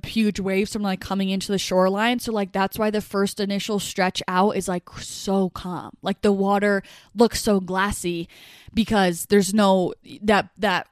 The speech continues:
um, barrier reef is, like, preventing those huge waves from coming in and, like, making it all chaotic. So you see the waves, like, out there,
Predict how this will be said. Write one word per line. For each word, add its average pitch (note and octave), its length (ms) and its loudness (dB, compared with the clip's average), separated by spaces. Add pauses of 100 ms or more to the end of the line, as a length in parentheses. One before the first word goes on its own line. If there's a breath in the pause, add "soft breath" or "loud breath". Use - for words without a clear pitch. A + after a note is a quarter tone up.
(140)
um, F#3+ 200 -4
barrier G3+ 300 2
reef F#3+ 300 -4
is, F#3 140 -8
like, F#3 120 -6
preventing F#3 640 -4 (180)
those F#3 240 0
huge G3 320 -2
waves F3+ 300 -2
from G3 120 -4
coming F#3+ 300 -2
in F3 100 -2
and, F#3 100 -2
like, F3 160 -4
making F3 300 -4
it F3+ 60 0
all F3+ 120 2
chaotic. E3+ 560 -2 (260 loud breath)
So D4+ 100 -2
you D4 200 6
see F4 280 2
the E4 120 -2
waves, A#3+ 380 0
like, G3+ 220 -4
out G3 280 0
there, C4+ 360 0